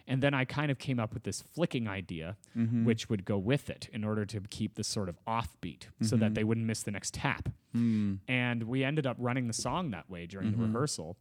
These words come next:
Speaker 1: And when it came time to perform that song and two more, the kids were really adamant about keeping this percussive
Speaker 2: Mm-hmm.
Speaker 1: piece to the song.
Speaker 2: Yeah.
Speaker 1: And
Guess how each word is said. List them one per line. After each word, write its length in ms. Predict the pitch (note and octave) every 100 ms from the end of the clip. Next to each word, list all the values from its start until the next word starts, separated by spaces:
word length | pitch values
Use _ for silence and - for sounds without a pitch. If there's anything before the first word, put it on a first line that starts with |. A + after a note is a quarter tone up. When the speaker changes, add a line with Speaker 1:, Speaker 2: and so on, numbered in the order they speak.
| - - - -
Speaker 1:
And 100 | C3+
when 80 | B2
it 100 | -
came 280 | - C#3 C3+
time 220 | C3 B2
to 80 | A#2
perform 480 | G#2+ - C3+ D3+
that 240 | A2+ G2+ -
song 280 | - F#2 G2
and 120 | F2
two 200 | - G#2+
more, 440 | G#2 E3+ F2+ G2 - - - - _
the 60 | B2+
kids 560 | - - A3+ G#2 G3+ - _
were 180 | B2+ A2
really 420 | G2 A2+ C3+ D3+
adamant 400 | A2+ G#2+ A#2 B2+
about 260 | A#2+ G2 -
keeping 500 | - G3 G3+ G2 D2 - _
this 400 | - A2 - - - _ _
percussive 400 | - A#2 A#2 B2
Speaker 2:
Mm-hmm. 440 | A#2 A#2+ A#2 _ -
Speaker 1:
piece 340 | - - -
to 120 | - G2
the 60 |
song. 500 | G2 - F#3+ D#2+ - -
Speaker 2:
Yeah. 340 | A#2 A2 G#2 G2 -
Speaker 1:
And 280 | C3 B2+ B2+